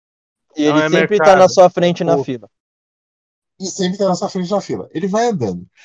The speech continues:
Speaker 3: Isso me remete ao, ao... Andando Morto. No Andando
Speaker 1: É.
Speaker 3: Morto. Oi?
Speaker 2: Andando Morto.
Speaker 3: É o Walking Dead. No, no,
Speaker 2: Ah, não, eu, eu peguei, eu peguei.
Speaker 3: no, no, é igual o Quebrando o Mal, que a gente vai falar mais tarde dele.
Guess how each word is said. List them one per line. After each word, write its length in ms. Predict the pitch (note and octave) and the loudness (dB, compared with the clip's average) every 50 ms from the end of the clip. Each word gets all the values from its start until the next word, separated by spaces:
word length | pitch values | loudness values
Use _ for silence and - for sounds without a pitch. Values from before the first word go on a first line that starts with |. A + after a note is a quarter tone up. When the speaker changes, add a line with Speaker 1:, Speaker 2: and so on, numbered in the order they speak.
| - _ _ | -20 _ _
Speaker 3:
Isso 400 | E3+ G#3+ C4 - - - G3+ F3+ | -4 -2 -2 -2 -2 -2 -2 -2
me 140 | F#3 G3+ G#3+ | 0 0 0
remete 580 | G3+ G#3 F#3+ F3+ F#3+ G#3+ G#3+ F#3 - - - - | 0 0 0 0 0 0 -2 -4 -6 -10 -10 -6
ao, 480 | - D#3 E3+ F#3+ F#3+ G3+ G#3 G3 F3+ - | -4 -2 0 0 0 0 0 0 -2 -2
ao... 1000 | E3+ E3+ F3+ F#3 F#3 F3+ E3+ E3 D#3 D3 C#3 C3 B2+ A#2+ A2+ A2 G#2+ G2+ G2 - - _ _ _ _ _ _ _ _ _ _ _ _ _ _ _ | -2 0 0 0 0 0 0 0 0 -2 -2 -2 -2 -4 -4 -4 -6 -8 -10 -14 -18 _ _ _ _ _ _ _ _ _ _ _ _ _ _ _
Andando 400 | D#3 E3+ E3+ E3 F#3 G3 G3 G#3 | -4 -2 0 0 0 0 0 0
Morto. 400 | E3+ C#3 A#2 F#2+ - - _ _ _ _ _ _ _ _ _ _ _ _ _ _ _ _ _ _ _ _ _ _ _ _ _ _ - | 0 0 -2 -2 -6 -10 _ _ _ _ _ _ _ _ _ _ _ _ _ _ _ _ _ _ _ _ _ _ _ _ _ _ -6
No 220 | F3 G#3+ D4+ F4+ | -2 -2 0 0
Andando 400 | E4 A#3+ F#3+ D#3+ E3 D#3+ D3 C3 | 0 0 0 0 0 0 0 0
Speaker 1:
É. 20 | A#2 | -2
Speaker 3:
Morto. 560 | A#2 C#3+ F3+ E3 A#2+ F#2+ - - F#2+ G2 A2+ - _ _ _ _ _ _ _ _ _ _ _ - | -2 -2 -2 -2 -2 -4 -8 -16 -20 -20 -20 -20 _ _ _ _ _ _ _ _ _ _ _ -4
Oi? 160 | B2+ D3+ F#3+ | -2 0 0
Speaker 2:
Andando 220 | - D3+ D3+ D3+ D3+ | 0 -2 -4 -6 -10
Morto. 320 | C#3+ B2+ B2 A#2+ A#2 - _ _ _ _ _ _ _ _ _ | -12 -12 -12 -12 -14 -14 _ _ _ _ _ _ _ _ _
Speaker 3:
É 100 | C#3+ C#3+ | -2 0
o 100 | D3 D3 | 2 2
Walking 340 | C#3 C#3+ D#3 E3 C3+ E3 D#3+ | 2 2 2 2 2 0 -2
Dead. 180 | B2 A2 G2 F2+ - _ _ _ _ _ _ _ _ _ _ _ | -2 -4 -8 -10 -14 _ _ _ _ _ _ _ _ _ _ _
No, 260 | D#3 F3 G#3 G#3 - | -4 -2 -2 -2 -2
no, 200 | G3+ A3 B3+ C4+ | -2 -4 -2 0
Speaker 2:
Ah, 80 | B3+ A3+ | 0 2
não, 100 | F#3 D#3+ | 2 2
eu, 240 | F#3 G#3+ G#3+ G#3 G3+ G#3 | 2 0 0 -4 -6 -8
eu 160 | G#3 G3+ - _ _ | -10 -10 -14 _ _
peguei, 300 | G3+ G3 G3 G3 F#3+ F#3 | -16 -12 -10 -10 -10 -12
eu 240 | F3+ E3+ D#3 D3+ D3 | -12 -14 -16 -18 -18
peguei. 320 | _ - E3 D#3+ D#3 D#3 D3+ - - - - _ _ _ | _ -14 -12 -10 -10 -12 -12 -14 -18 -20 -20 _ _ _
Speaker 3:
no, 280 | D#3 F3 F#3 E3 D3 - | -8 -8 -6 -6 -8 -10
no, 240 | E3 F3+ F#3 F3+ E3 - | -8 -6 -4 -4 -4 -2
é 80 | D#3 E3+ | -2 -2
igual 260 | F#3+ D3+ E3 F3 G3+ G#3 | -2 0 0 0 0 0
o 60 | G#3+ | -2
Quebrando 460 | - - G3+ G3 F3 F#3 F#3+ F#3 G3 | -2 -2 -2 -2 -2 -2 -2 -2 -2
o 40 | F#3+ | -2
Mal, 220 | D#3 B2+ A2 A2 - | -2 0 0 -2 -2
que 120 | - C3+ | -4 -6
a 20 | |
gente 180 | B2 C3 C3 - | -6 -6 -6 -4
vai 140 | - C#3+ C3+ | -4 -4 -2
falar 280 | - D3+ C3+ C3 C3 C3 | -2 -2 -2 0 0 0
mais 200 | C3+ C3+ C3+ - | -2 -2 -4 -4
tarde 380 | _ - F#2 - G2 F#2+ G2+ | _ -6 -6 -6 -6 -10 -16
dele. 240 | F#2 G2+ F#2 E2 D#2+ | -20 -20 -20 -20 -20